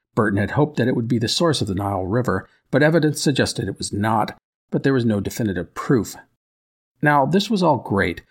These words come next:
but Burton would be overshadowed again when Speke would make a solo excursion to the north and find the largest lake in Africa,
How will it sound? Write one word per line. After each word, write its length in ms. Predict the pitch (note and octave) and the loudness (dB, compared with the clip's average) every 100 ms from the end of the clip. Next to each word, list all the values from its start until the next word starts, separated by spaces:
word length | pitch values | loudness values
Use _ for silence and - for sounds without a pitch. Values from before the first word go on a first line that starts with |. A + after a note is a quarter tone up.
| _ _ | _ _
but 160 | C#3 D3+ | -2 2
Burton 240 | F3 F#3 | 4 4
would 120 | F3 D#3+ | 2 0
be 140 | F3 D3 | 0 2
overshadowed 680 | D3 D#3 - F#2 G2 G#2+ - | 2 0 0 0 0 -4 -4
again 540 | - D3+ B2+ F#2+ A#2 - _ - | -4 0 2 2 0 -4 _ -2
when 120 | C#3+ | 0
Speke 300 | - C3+ C3+ | 2 0 2
would 120 | C#3 | 0
make 160 | B2+ B2 | 0 0
a 40 | |
solo 340 | - F3+ E3+ | 0 2 2
excursion 540 | A2 - - A2 G#2+ G#2 | 2 -2 0 0 0 -2
to 100 | A#2 | 0
the 80 | C3+ | 0
north 380 | A#2 E2+ - - | 2 0 -2 -4
and 160 | - A2+ | -2 0
find 320 | A2+ G#2 G2+ | 2 2 0
the 180 | A2+ D#3 | 2 2
largest 440 | G#2 F#2 F#2 - | 2 -2 -4 -4
lake 180 | G2 G2 | -4 -4
in 80 | - - | -6 -4
Africa, 480 | A#2 A2 F2+ F#2 | -2 -2 -2 -4